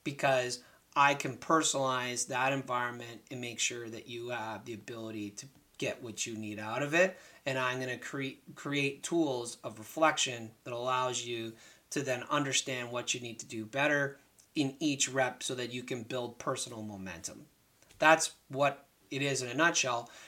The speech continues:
That's what my mission has been over the last twenty or so years.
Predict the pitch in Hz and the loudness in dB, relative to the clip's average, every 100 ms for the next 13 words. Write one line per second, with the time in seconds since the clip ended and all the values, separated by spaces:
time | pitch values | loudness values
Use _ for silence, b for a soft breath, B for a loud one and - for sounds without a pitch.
0 | B 143 135 131 - - 127 131 120 117 | B 4 4 4 -2 -4 0 2 2 -2
1 | 131 151 - 131 117 117 113 120 113 110 | 2 6 6 4 -4 -8 -8 -8 -8 -8
2 | 110 110 107 101 104 - _ - - 120 | -10 -8 -6 -4 -6 -6 _ -16 -12 -8
3 | 107 95 92 - 78 71 50 - | -8 -8 -8 -10 -10 -18 -20 -20